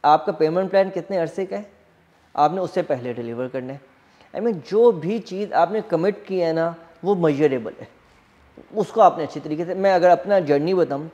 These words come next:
इसमें हमने क्या किया, हमने अपना प्रोजेक्ट वर्टिकल एपिसोड हमने एक, अ, वो किया वर्टिकल पेज के नाम से YouTube पे अपनी एक, अ, पहली एपिसोड लगाई। उसमें हमने फर्स्ट सेवेंटी फ़ाइव डेज़ का लोगों को बताया कि यार हमने फ़ोर्टी टू थाउजेंड स्क्वायर फीट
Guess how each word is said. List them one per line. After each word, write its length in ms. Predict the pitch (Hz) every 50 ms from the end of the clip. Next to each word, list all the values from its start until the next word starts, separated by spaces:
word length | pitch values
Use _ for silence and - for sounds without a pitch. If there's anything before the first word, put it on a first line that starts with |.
| - 175
इसमें 240 | 175 160 - 208
हमने 260 | 190 175 180 196 196 185
क्या 180 | - 180 175
किया, 300 | 165 175 160 151 151 156 160 - - - - _ _ _ _ _ _ _ -
हमने 360 | 160 170 185 196 202 214 202 - -
अपना 580 | 156 151 156 - - 180 180 175 170 170 175 180
प्रोजेक्ट 480 | 170 156 160 151 143 131 135 151 143
वर्टिकल 380 | 147 143 143 143 147 180 175 123
एपिसोड 580 | 131 143 - 160 151 - 143 139 147 165 160 - - -
हमने 280 | 147 143 151 156 151 151
एक, 160 | 143 156 156
अ, 600 | 147 143 143 139 139 135 131 120 104 - - 135
वो 120 | 139 135
किया 220 | 131 - 151 175 175
वर्टिकल 300 | 160 151 143 160 180 165
पेज 260 | - 151 143 139 -
के 100 | - 165
नाम 200 | 151 143 143 147
से 200 | 165 175 170 151
YouTube 300 | 147 147 139 151 160 143
पे 120 | - 160 156
अपनी 400 | 147 151 - 156 147 139 135 127
एक, 180 | 120 - 135
अ, 260 | 131 127 120 117 120 113 - _ _ _ _ _ _ _ _ _ -
पहली 220 | 147 143 160 160
एपिसोड 420 | 147 131 - 147 139 - 143 147 156
लगाई। 240 | 151 135 139 135 - - - - - _ -
उसमें 180 | 170 160 202 226
हमने 140 | 220 233 226
फर्स्ट 320 | 226 - 226 240 214 226
सेवेंटी 280 | 220 196 202 208 202 214
फ़ाइव 240 | 202 208 214 208 185
डेज़ 260 | 175 190 190 185 -
का 120 | - 220
लोगों 360 | 208 175 165 156 156 185 202 202
को 120 | 220 214
बताया 340 | 175 170 160 160 151 160 175
कि 200 | - 196 185 175
यार 140 | 170 185 185
हमने 260 | 180 165 165 180 190
फ़ोर्टी 380 | 180 - - 165 165 165 190 190
टू 220 | 165 185 196 196
थाउजेंड 380 | - - 156 147 147 165 170 156
स्क्वायर 240 | - - 165 160 151
फीट 280 | 160 - 175 165 160